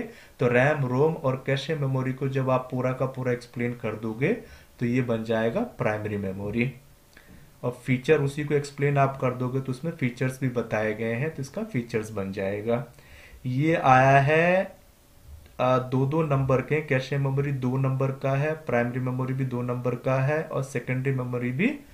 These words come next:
दो नंबर का ही है। तो ये कुल मिलाकर के six marks में ये question पूछा गया है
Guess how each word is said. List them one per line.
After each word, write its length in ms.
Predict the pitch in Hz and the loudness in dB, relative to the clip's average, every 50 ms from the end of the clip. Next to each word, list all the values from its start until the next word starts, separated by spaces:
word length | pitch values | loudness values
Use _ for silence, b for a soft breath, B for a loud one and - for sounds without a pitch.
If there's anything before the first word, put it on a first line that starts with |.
| B B B B B B - | B B B B B B -2
दो 160 | 127 131 127 | 0 0 2
नंबर 320 | 123 120 113 110 110 107 104 | 2 0 0 0 0 -2 -2
का 160 | 104 - 104 | -2 -4 -4
ही 180 | 101 104 107 | -4 -2 -4
है। 280 | 104 113 110 120 135 - - - | -4 -4 -4 -4 -6 -10 -14 -10
तो 60 | - 127 | -6 -6
ये 80 | 135 | -6
कुल 180 | 135 135 139 135 | -4 -4 -4 -2
मिलाकर 480 | 127 127 123 123 123 123 - 131 123 | -2 -2 0 0 -2 -2 -2 -6 -6
के 140 | 131 - 196 | -6 -6 -8
six 420 | 190 - - 151 147 - - - 139 | -8 -6 -8 -8 -8 -8 -10 -4 -2
marks 380 | 131 127 127 127 - - - | 0 0 0 -2 -4 -8 -6
में 60 | 139 | -4
ये 80 | 139 139 | -4 -4
question 380 | 139 - 131 127 - - 143 135 | -4 -4 -6 -6 -4 -4 -6 -4
पूछा 400 | 131 127 120 117 - 131 123 123 | -4 -4 -8 -6 -4 -2 -2 0
गया 240 | 120 117 113 113 | 0 2 2 2
है 380 | 120 120 131 165 202 262 - | 2 2 2 2 0 0 -2